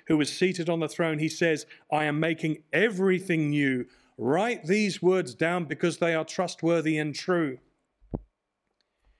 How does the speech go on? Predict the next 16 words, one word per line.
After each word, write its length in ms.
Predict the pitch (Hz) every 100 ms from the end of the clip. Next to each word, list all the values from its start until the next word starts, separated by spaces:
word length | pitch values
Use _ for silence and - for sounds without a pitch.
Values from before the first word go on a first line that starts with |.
| _ _ _ _ _ _ _ _ _
Now, 120 | 156
Greg 280 | 156 190 190
made 200 | 180 180
it 160 | 175 -
clear 200 | 190 190
to 180 | 185 147
us 140 | 139
how 180 | - 156
he 60 |
wanted 320 | 147 156 156 147
us 160 | 143
to 100 | -
continue 520 | - 151 - 170 165 147
as 100 | 135
a 60 |
church 520 | 127 - 175 135 -